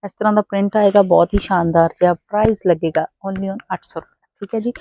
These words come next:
ਉਹ ਤੁਹਾਨੂੰ ਨਾਲ ਦੀ ਨਾਲ ਮੈਂ ਦੱਸ ਹੀ ਰਹੀ ਹਾਂ, ਜਿਹੜਾ ਪ੍ਰਾਈਸ ਜਿੰਨਾ ਲੱਗੇਗਾ। ਲਓ ਜੀ, ਹੁਣ ਅਗਲੀ ਆ ਗਈ ਸ਼ੰਕਰ ਦੀ ਅਲਪਾਈਨ, ਠੀਕ ਹੈ। ਸ਼ੰਕਰ ਦੀ ਅਲਪਾਈਨ, ਮਤਲਬ ਇਹ ਵਜ਼ਨ ਵਿੱਚ ਵੀ ਥੋੜ੍ਹੀ ਦੂਸਰੀ ਅਲਪਾਈਨ ਨਾਲੋਂ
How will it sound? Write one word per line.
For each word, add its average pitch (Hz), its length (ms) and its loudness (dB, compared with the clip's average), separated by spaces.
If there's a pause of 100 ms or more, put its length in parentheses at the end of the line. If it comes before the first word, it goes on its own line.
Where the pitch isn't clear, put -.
(400)
ਉਹ 185 60 -10
ਤੁਹਾਨੂੰ 185 220 -4
ਨਾਲ 175 200 2
ਦੀ 180 80 0
ਨਾਲ 196 180 2
ਮੈਂ 196 120 0
ਦੱਸ 165 260 0
ਹੀ 214 60 2
ਰਹੀ 220 220 0
ਹਾਂ, 226 80 -2 (260)
ਜਿਹੜਾ - 160 4
ਪ੍ਰਾਈਸ 170 420 4
ਜਿੰਨਾ 175 240 -2
ਲੱਗੇਗਾ। 127 420 0 (1400)
ਲਓ 226 80 4
ਜੀ, 226 80 2
ਹੁਣ 233 180 6
ਅਗਲੀ 214 320 4
ਆ 220 120 8
ਗਈ 226 160 4
ਸ਼ੰਕਰ 208 540 2
ਦੀ 220 200 4 (120)
ਅਲਪਾਈਨ, 175 460 6
ਠੀਕ - 1500 2
ਹੈ। 269 40 4 (180)
ਸ਼ੰਕਰ 226 680 4
ਦੀ 202 260 2 (100)
ਅਲਪਾਈਨ, 160 520 0 (200)
ਮਤਲਬ 190 380 4 (120)
ਇਹ 196 180 4
ਵਜ਼ਨ 185 320 4
ਵਿੱਚ 214 240 2
ਵੀ 196 100 0
ਥੋੜ੍ਹੀ 196 300 0 (460)
ਦੂਸਰੀ 190 380 2
ਅਲਪਾਈਨ 185 400 4
ਨਾਲੋਂ 185 240 4